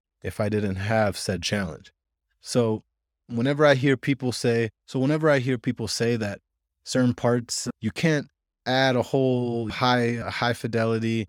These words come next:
audio onto the blockchain. You can't add super high quality images or four K video directly to the blockchain. So they see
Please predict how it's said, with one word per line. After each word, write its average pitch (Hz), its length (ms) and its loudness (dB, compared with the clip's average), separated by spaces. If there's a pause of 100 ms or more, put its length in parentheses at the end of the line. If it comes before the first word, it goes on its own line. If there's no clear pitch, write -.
audio 120 640 4
onto 117 340 0
the 104 80 0
blockchain. 101 640 0
You 101 100 -6
can't 123 420 -4
add 113 380 0 (300)
super 123 380 -2
high 120 180 0
quality 117 440 2
images 107 680 0
or 98 140 -2
four 117 360 2
K 113 580 0
video 104 640 -2 (580)
directly 113 560 0
to 127 200 -4
the 113 120 -2
blockchain. 104 640 -6 (420)
So 113 240 2
they 117 180 4
see 123 360 0